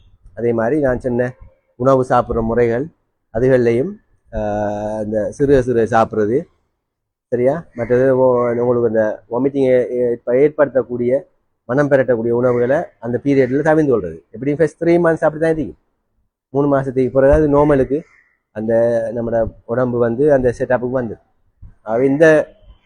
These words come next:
இதுகளை வந்து கையாண்டோம்னு சொல்லிச்சேன்னா நாங்க இந்த வாமிட்டிங் வந்து சாப்பிடாம விட்டு பாடி வீக் ஆகி மற்ற மற்ற பிரச்சனைகளுக்கு போறதுக்கு,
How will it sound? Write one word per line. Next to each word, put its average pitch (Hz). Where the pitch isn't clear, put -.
இதுகளை 147
வந்து 139
கையாண்டோம்னு 147
சொல்லிச்சேன்னா 131
நாங்க 139
இந்த 123
வாமிட்டிங் 147
வந்து 139
சாப்பிடாம 147
விட்டு 139
பாடி 147
வீக் 147
ஆகி 135
மற்ற 131
மற்ற 147
பிரச்சனைகளுக்கு 135
போறதுக்கு, 135